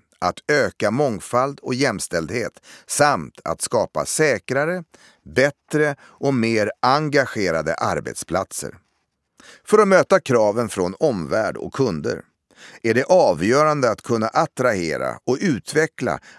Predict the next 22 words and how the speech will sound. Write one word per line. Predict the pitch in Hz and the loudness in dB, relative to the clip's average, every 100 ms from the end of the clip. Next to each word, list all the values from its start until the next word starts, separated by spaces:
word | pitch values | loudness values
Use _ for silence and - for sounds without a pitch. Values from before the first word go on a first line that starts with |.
| _ | _
engagerade | 98 98 104 - 123 139 135 127 120 113 - | -2 0 0 0 2 2 2 0 0 -2 -4
och | 107 | -4
drivna | 95 139 80 - 76 71 | -2 -2 -4 -6 -6 -6
medarbetare. | - 90 123 67 67 64 65 107 107 - 65 50 _ _ _ _ _ _ _ _ _ _ _ _ _ _ - | -4 -4 -4 -6 -8 -8 -4 -4 -4 -8 -12 -14 _ _ _ _ _ _ _ _ _ _ _ _ _ _ 0
Varje | 123 151 170 | 4 6 6
år | 147 113 107 | 4 2 2
genomförs | 131 90 78 82 85 - | 2 0 -2 -2 -2 -4
medarbetarsamtal | 110 120 139 78 78 71 73 71 - 95 - 127 107 87 - - | -4 -2 0 0 -2 -2 -4 -4 -2 -2 0 0 0 -4 -14 -4
mellan | 92 82 82 | -2 0 -2
chef | - 143 151 135 - - | -2 0 0 -2 -8 -10
och | 98 | -6
medarbetare | 95 120 80 78 82 123 - 123 131 123 - | -2 0 0 0 0 -2 -2 -2 -2 -4 -10
med | - 110 | -6 -6
fokus | - 156 156 - 120 | -2 -2 -2 -4 -8
på | - 92 | -4 -6
individuella | - 151 160 151 135 127 117 117 | -2 -2 0 -2 0 2 2 0
prestationer | - 101 117 - 123 139 139 135 - - - | -2 -4 -4 -2 -2 -2 -2 -4 -10 -20 -4
i | 104 | 0
relation | 104 117 117 - 196 135 78 | 2 2 0 0 0 0 -4
till | - 85 | -6 -2
uppsatta | - 131 - 107 - 120 | -2 -2 -2 -4 0 0
mål | 123 165 101 57 | 0 -2 -2 -6